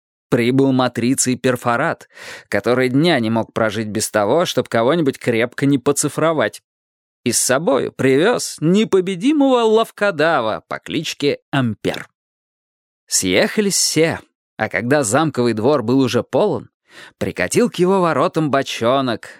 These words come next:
а из него, наподобие ртутных капель, вытек эрк-самовозбудитель, способный любые принимать формы. Попировали герои, озарив собой дворцовые залы,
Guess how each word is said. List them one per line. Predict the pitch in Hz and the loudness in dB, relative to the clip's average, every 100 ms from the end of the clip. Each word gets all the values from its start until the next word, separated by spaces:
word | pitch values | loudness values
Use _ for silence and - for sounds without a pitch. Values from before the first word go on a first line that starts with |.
| _ | _
а | - 82 | -8 -4
из | 87 76 | -4 -4
него, | 104 151 220 139 - - | 0 2 2 -2 -10 -4
наподобие | - - 127 165 139 | -2 0 0 2 2
ртутных | 120 - 165 135 - 92 _ | 2 0 -2 -2 -6 -8 _
капель, | 240 254 - 214 196 202 _ _ - | -2 -2 0 -2 -2 -8 _ _ -2
вытек | 131 147 262 - - - - _ | 2 4 2 -2 -8 -8 -20 _
эрк-самовозбудитель, | 143 170 - - - 147 160 165 156 160 135 110 - 107 104 - - | -2 -2 -4 -6 0 2 2 2 0 -2 -2 -4 -2 -4 -6 -16 -18
способный | - - - - 139 175 196 | -12 -8 -4 0 0 2 2
любые | 185 170 117 117 117 | 2 0 2 2 2
принимать | - 113 110 95 90 87 | 0 -4 -2 -2 -6 -8
формы. | - 80 57 53 - _ _ _ _ _ _ _ _ _ _ _ _ _ | -10 -10 -10 -12 -20 _ _ _ _ _ _ _ _ _ _ _ _ _
Попировали | - 117 160 180 190 135 170 190 | -2 2 2 2 2 0 0 -4
герои, | 170 180 143 98 82 _ - | -2 0 2 0 -4 _ -2
озарив | 143 139 120 135 | 0 2 2 0
собой | - 127 123 123 | 0 0 0 0
дворцовые | 120 113 - 123 120 117 | 0 -2 0 0 0 0
залы, | 107 123 107 - | 0 0 0 -4